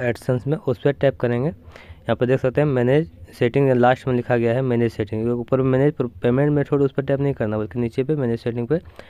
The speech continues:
टैप कर देंगे। उस पर टैप करने के बाद यहाँ पे जो पहले मैंने जो फॉर्म सबमिट किए थे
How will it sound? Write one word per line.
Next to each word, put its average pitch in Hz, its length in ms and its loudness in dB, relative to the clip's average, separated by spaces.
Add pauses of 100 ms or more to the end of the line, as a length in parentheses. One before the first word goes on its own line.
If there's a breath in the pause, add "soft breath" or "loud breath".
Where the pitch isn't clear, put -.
(300 loud breath)
टैप 104 160 0
कर 104 160 -2
देंगे। 101 220 -4
उस 127 200 -4
पर 151 120 0
टैप 139 240 -2
करने 131 260 0
के 123 120 -2
बाद 143 200 0 (540 loud breath)
यहाँ 113 220 0
पे 151 220 4 (260)
जो 123 220 0
पहले 120 300 2
मैंने 135 200 2
जो 127 80 2
फॉर्म 123 360 -2
सबमिट 127 360 0
किए 120 200 2
थे 160 200 -2